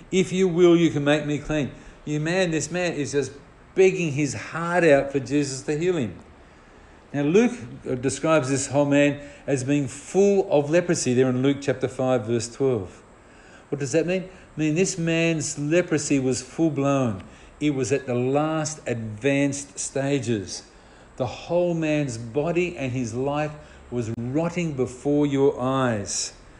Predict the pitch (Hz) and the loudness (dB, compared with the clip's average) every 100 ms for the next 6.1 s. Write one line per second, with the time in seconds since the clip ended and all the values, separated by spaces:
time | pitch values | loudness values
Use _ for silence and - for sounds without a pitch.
0 | - - - - 156 156 - 160 147 143 | -20 -20 -12 -4 -2 -2 4 4 4 0
1 | 123 151 147 147 135 147 147 156 156 165 | 2 4 6 4 4 2 2 0 2 2
2 | 185 175 - - - 143 175 214 214 202 | -2 -6 -14 -20 -10 -2 2 4 2 2
3 | 202 - - 214 214 208 170 156 - 190 | 0 0 -4 -2 0 2 0 -2 0 4
4 | 208 - - 156 165 156 147 170 175 156 | 4 0 -8 -2 0 0 -4 -4 -4 -4
5 | 143 151 147 - - 202 - 175 147 - | -4 -2 -4 -4 -6 -6 -4 -4 -2 0
6 | 147 | 0